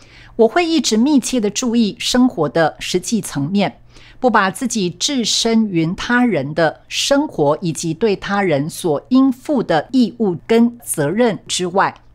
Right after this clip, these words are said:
我在思考我该如何回复信徒的怀疑、哀伤以及忏悔的时候，我不可能不先深思我的话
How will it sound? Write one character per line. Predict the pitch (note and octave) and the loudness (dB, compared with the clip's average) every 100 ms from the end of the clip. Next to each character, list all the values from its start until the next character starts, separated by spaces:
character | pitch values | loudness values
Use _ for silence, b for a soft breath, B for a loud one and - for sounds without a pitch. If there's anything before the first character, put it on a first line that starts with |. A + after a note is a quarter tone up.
| _ | _
我 | B3+ | 0
在 | C4 F4 | 4 2
思 | - D4+ | 2 -4
考 | - G#3+ | 0 4
我 | F#3 | 4
该 | F3+ C4 C4+ | 2 2 2
如 | F3+ G#3+ | 0 -2
何 | - E3 | 2 0
回 | E3 F3+ E3 | 0 0 0
复 | G3 D#4+ | 0 -2
信 | B3+ - - D4+ G3+ | -2 -2 2 2 2
徒 | - D#3 E3+ | -4 -4 0
的 | F3+ | 0
怀 | E3 - D#3+ C#3+ | 0 -2 0 0
疑、 | G3+ F3+ C#3+ D3 b b b - | -2 -6 -6 -8 b b b -4
哀 | G#3+ A3 | -2 0
伤 | G#3 - G#3 G#3 A#3+ - | -2 2 2 0 -6 -8
以 | - E3 | -4 -4
及 | - D#3+ D#3 - - | -2 -4 -4 -6 -10
忏 | - - D4 A3+ | -8 -2 0 0
悔 | - C#3+ | -2 -4
的 | D3+ | -4
时 | D#3 D3+ | -6 -6
候， | - A3 E3+ b b b b b | -2 -2 -2 b b b b b
我 | A3 | 0
不 | G#3 F#4 | 4 2
可 | F4+ - E3+ | 0 -2 0
能 | D#3+ D#3 | 0 0
不 | F#3+ B3 | 0 -2
先 | - A#3+ A3 A#3+ B3 | 0 0 2 0 -2
深 | - - B3+ B3 | -8 -2 4 4
思 | A#3+ - G#3+ | 4 0 -2
我 | G#3 D3+ | -2 -2
的 | E3+ | -6
话 | - G#3+ D#3+ - | -2 0 0 -4